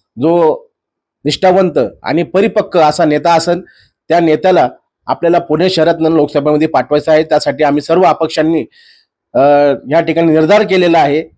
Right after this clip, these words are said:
सर्वांनी की आपल्याला एक प्रतिनिधी आणि एक, एक खासदार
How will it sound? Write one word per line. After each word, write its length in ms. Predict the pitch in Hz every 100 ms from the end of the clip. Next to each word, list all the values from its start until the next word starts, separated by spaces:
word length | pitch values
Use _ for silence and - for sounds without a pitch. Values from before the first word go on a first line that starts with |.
| _
सर्वांनी 520 | - 151 170 180 190
की 380 | 202 _ _ 175
आपल्याला 500 | 180 170 196 208 208 - _ _
एक 220 | 170 214
प्रतिनिधी 600 | 196 185 190 196 208 - _ _ _
आणि 260 | 160 170
एक, 180 | 202 208 165
एक 220 | 156 208 -
खासदार 380 | 165 143 160